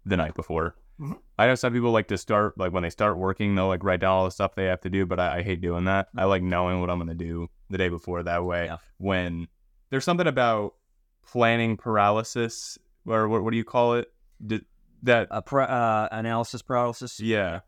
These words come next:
Speaker 1: where I find the planning what to do sometimes takes longer than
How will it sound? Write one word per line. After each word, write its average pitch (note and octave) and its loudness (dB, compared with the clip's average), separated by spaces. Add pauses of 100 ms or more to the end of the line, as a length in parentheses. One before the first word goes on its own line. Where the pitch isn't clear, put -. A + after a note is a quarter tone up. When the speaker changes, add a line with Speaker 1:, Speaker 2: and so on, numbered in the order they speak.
(160)
Speaker 1:
where B2 4
I B2 4
find C3 0
the G#2 -4
planning A2+ -2
what G2 -2
to G2+ -8
do E2+ -4
sometimes D3 0
takes - -6
longer F#2 0 (280)
than F#2+ 0